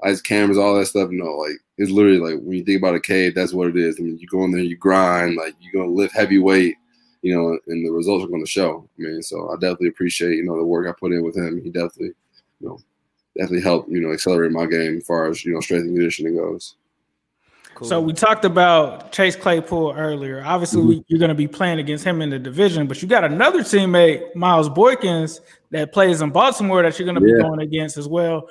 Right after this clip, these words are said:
Speaker 3: But
Speaker 1: Mm-hmm.
Speaker 3: then on the flip side of things, you also played against T Higgins, and now T Higgins is gonna be your teammate.
Speaker 1: Yeah.
Speaker 3: So how is it gonna be like playing against, you know, Chase and Miles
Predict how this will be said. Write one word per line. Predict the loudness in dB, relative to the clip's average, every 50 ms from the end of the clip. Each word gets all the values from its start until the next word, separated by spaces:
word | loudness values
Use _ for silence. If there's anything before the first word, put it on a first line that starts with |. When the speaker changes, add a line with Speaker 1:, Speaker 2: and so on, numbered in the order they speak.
| -6 -2
Speaker 3:
But | 2 4 4
Speaker 1:
Mm-hmm. | 6 6
Speaker 3:
then | 6 6
on | 6 4 4
the | 2 -2
flip | -2 2 2 2 4 4
side | 0 0 2 2 2
of | 0 -2 -6 -6
things, | -6 -4 -4 -4 -4 -6 -8 -10 -12 _ _ _ _ _ _
you | -12 -4 0 2 2
also | 2 2 2 0 -2
played | -2 0 2 2 2 2
against | 2 0 0 -2 -2 -4 -8
T | -8 -8 -4
Higgins, | 0 0 0 0 -2 -4 -6 -6 -6
and | -6 -4
now | -4 -4 -4
T | -4 -6 -10 -6
Higgins | -4 -4 -4 -2 -4 -6 -4
is | -6 -6 -6
gonna | -4 -6 -6 -6
be | -6 -4 -2 -2 -2 -2 -4 -6 _ _ -20 _
your | -14 -12 -10
teammate. | -4 -2 0 0 2 2 2 0 0 -2 -4 -10 _ _ 0
Speaker 1:
Yeah. | 2 4 6
Speaker 3:
So | 6 6 4 2 0 -4 -8 _ _ -2
how | 0 2 4 4
is | 4 2
it | 2 2
gonna | 2 2 2 0
be | 0 0 2
like | 4 4 4 4 4 0 -2 -10 -16 -8
playing | -4 -2 -2 0 0
against, | -2 -4 -2 -2 0 0 -2 -2 -6 -10 -12 -10 -8
you | -6 -4
know, | -4 -4 -4
Chase | -6 -6 -6 -6 -6 -6 -6
and | -8 -6
Miles | -4 -4 -4 -2 -2 -4 -4 -6